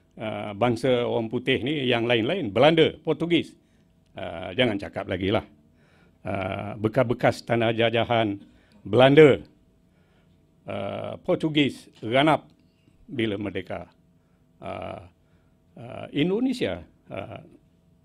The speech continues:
susah cakap lah. Ini saya sentuh sedikit kalau ada kan. Eh, jadi, em, jadi kesimpulannya, saya rasa adalah kita begini,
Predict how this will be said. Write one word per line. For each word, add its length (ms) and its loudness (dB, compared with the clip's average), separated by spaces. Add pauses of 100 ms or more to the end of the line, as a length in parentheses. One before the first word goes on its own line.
(200)
susah 240 -2
cakap 320 -6
lah. 160 -12 (640)
Ini 320 -4
saya 320 0
sentuh 400 -4
sedikit 480 -4
kalau 240 -2
ada 160 -4
kan. 200 -8 (1300)
Eh, 440 -10 (960)
jadi, 340 2 (140)
em, 380 4 (500)
jadi 240 6
kesimpulannya, 840 6 (680)
saya 320 6
rasa 560 4
adalah 480 2
kita 320 4
begini, 560 6